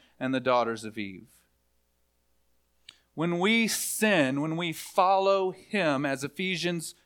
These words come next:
two says, following the course of this world, following the prince of the power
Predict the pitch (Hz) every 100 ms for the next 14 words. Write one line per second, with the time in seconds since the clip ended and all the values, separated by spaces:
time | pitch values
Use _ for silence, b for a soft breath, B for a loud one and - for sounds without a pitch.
0 | - 196 175 165 - 160 127 120 - 160
1 | 170 175 170 151 - 190 190 - 175 160
2 | - 160 160 160 151 b b 160 160 175
3 | 175 170 151 - 202 190 190 - - b
4 | b 120 123 - 175 170 175 165